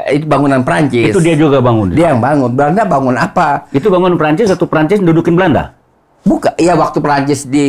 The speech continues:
Speaker 1: Belanda, dudukin Belanda, waktu di sini zaman Daendels.
Speaker 2: Zaman Daendels.
Speaker 1: Ya kan? Eh, dia bangun, eh, gate, ya, yang di-, dikatakan Amsterdam Port.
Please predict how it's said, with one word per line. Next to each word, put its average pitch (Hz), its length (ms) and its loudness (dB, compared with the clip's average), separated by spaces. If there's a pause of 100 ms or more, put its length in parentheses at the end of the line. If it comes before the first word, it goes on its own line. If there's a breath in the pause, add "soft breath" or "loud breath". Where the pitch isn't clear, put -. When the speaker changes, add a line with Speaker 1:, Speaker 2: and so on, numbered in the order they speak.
Speaker 1:
Belanda, 127 400 0
dudukin 120 240 -2
Belanda, 113 400 0
waktu 160 320 -2
di 143 80 -2
sini 135 240 -2
zaman 117 320 0
Daendels. 151 480 0
Speaker 2:
Zaman 127 320 2
Daendels. 110 480 2
Speaker 1:
Ya 127 160 2
kan? 165 160 2 (480 loud breath)
Eh, 131 220 0 (100)
dia 165 80 2
bangun, 156 480 0
eh, 143 380 -2 (100)
gate, 175 320 0
ya, 139 320 0
yang 139 400 0
di-, 139 320 0
dikatakan 135 560 0
Amsterdam 135 560 -2
Port. - 400 -2